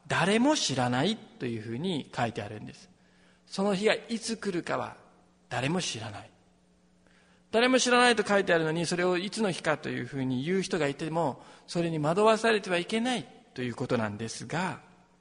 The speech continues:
なぜか今までも歴史上に何人もの人が、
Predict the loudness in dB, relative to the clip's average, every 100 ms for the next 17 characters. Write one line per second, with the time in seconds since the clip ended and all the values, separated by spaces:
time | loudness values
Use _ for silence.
0 | _ _ _ _ _ _ _ _ _ _
1 | -4 0 0 2 6 6 6 0 -6 0
2 | 2 2 2 0 0 -2 -2 -2 0 0
3 | 2 4 4 4 2 2 0 -2 -2 0
4 | 2 0